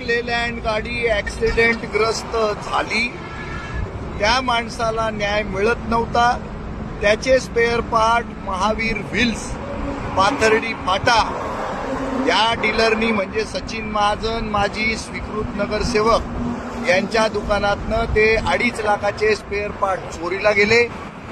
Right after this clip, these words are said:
त्याच्याबद्दल राजेंद्र गायधनी न्याय मागायला आपल्या चमूसह गेले होते. त्याच्यामध्ये तक्रार दाखल करायला इंदिरानगर पोलीस स्टेशनला गेल्यानंतर तृप्ती सोनवणे मॅडमनी माझं नाव त्याच्यात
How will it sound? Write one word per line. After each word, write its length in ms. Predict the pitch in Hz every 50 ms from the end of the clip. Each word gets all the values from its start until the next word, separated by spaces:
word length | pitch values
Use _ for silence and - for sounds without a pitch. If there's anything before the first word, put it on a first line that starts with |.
| - - - - - -
त्याच्याबद्दल 960 | 170 175 180 - 226 220 220 196 202 214 208 - - 220 220 226 233 220 202
राजेंद्र 480 | 202 190 190 190 214 214 208 220 220
गायधनी 600 | 214 214 196 190 202 190 190 202 202 214 214 214
न्याय 300 | 202 196 196 196 202 208
मागायला 440 | 202 202 196 202 196 202 202 202 208
आपल्या 320 | 202 190 185 160 147 131
चमूसह 520 | - - 208 196 196 202 185 - 202 196 190
गेले 360 | 185 - 151 165 175 202 220
होते. 580 | 220 208 - 220 226 240 - - - - - - - - - - - - - - - - - -
त्याच्यामध्ये 720 | 175 185 185 208 226 233 226 226 214 220 226 233 240 240
तक्रार 520 | 220 - - 208 208 185 220 220 220 220
दाखल 320 | 220 220 208 202 208 214 208
करायला 640 | 185 208 202 208 202 208 202 208 208 214 220 220 220
इंदिरानगर 600 | 208 190 - 196 208 214 220 214 214 208 214 214
पोलीस 300 | 208 214 208 196 185 180
स्टेशनला 440 | - 220 202 - - 208 - - 202
गेल्यानंतर 760 | 202 202 - 196 196 190 185 196 196 - - - 226 220 226 - - - - - - - - - - - - - - - - - - - - - -
तृप्ती 520 | 240 254 - - - - - 269 262 254
सोनवणे 580 | - - - 233 214 214 233 240 240 254 254 247
मॅडमनी 520 | 240 220 220 220 233 233 220 220 247 247
माझं 440 | 240 233 220 208 208 208 208 226 226
नाव 140 | 226 220 226
त्याच्यात 340 | 220 220 202 - 226 214